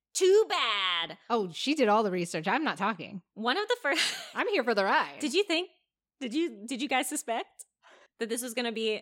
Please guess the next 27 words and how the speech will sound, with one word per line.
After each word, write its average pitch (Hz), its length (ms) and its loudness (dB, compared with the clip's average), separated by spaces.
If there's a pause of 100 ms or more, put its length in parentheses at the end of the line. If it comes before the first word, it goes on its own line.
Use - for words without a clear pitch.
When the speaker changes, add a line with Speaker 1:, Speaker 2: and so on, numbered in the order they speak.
Speaker 1:
an 220 120 -2
exchange? 226 680 -8
Speaker 2:
This 302 140 0
is 370 100 4
thirty-five 226 480 0
percent 190 240 -6
of 170 60 -8
my 165 100 -4
podcast - 480 -10
now. 226 240 -6 (240)
Speaker 1:
<laughs> - 520 -12
Speaker 2:
I've 220 120 -2
given 262 220 2
up 226 160 0
the 202 80 -2
other 165 160 -2
percentage. - 680 -12 (880)
Speaker 1:
One 277 160 -4
of 392 100 -2
the 415 120 -2
first 233 360 -4
wedding 196 320 -4
components 180 500 -10
your 190 220 -2
guests 220 360 -4
will 233 140 -4
see 233 420 -6